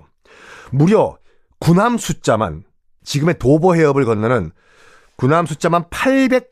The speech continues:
척의 함선이 출발해서 이만 오천 명의 로마 대군이 영국 땅에 상륙을 해요. 아무리 켈트고 뭐시기고 간에 원주민 놀라 자빠져요.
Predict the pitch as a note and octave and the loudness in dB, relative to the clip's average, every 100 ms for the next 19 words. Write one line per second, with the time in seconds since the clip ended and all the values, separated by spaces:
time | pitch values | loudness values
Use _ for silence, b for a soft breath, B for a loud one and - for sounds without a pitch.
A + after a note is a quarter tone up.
0 | _ - G#3 G3+ G3+ - C3+ C#3+ C#3+ B2+ | _ -8 -2 0 -2 -2 -2 -2 -4 -4
1 | C#3+ C3 C#3 B2 A2+ A2 F#2 A2 C#3 F3 | -4 -4 -6 -2 -2 -4 -8 -2 2 4
2 | A3 G#3 - A#2 B2 - D#3 C#3 C3+ D3+ | 2 -2 -6 -4 -4 -4 -2 0 0 0
3 | G2 G2+ C3 C#3+ - - G#2 A2 D#3 B2+ | -2 -2 -2 -4 -8 -12 -6 -2 -2 -2
4 | - _ _ _ _ _ _ - A2 B2 | -10 _ _ _ _ _ _ -8 -6 -6
5 | F#2+ - A#2 G2 G2 _ _ - - E3 | -8 -8 -6 -6 -10 _ _ -20 -6 -2
6 | D#3 A2+ G#2+ B1+ _ _ _ _ _ _ | 0 -2 -6 -10 _ _ _ _ _ _
7 | b b b b G2+ B2 F3+ F#3+ - G#3+ | b b b b -4 0 0 0 -4 -6
8 | A#3+ - A3+ F#3+ A#2 - A2+ G#2 F#2+ F#2 | -6 -8 -6 -4 -4 -6 -6 -6 -6 -6
9 | A#2 F#2+ D2+ A2+ A#2+ A#2+ D3 G2 G2 A#2+ | -6 -6 -6 -4 -4 -4 -4 -4 -4 -2
10 | D3 - - G#2 - G#3+ D#3 A#2 G2+ A#2+ | -2 -6 -12 -12 -4 -2 0 0 0 0
11 | C3 D#2+ | 0 -2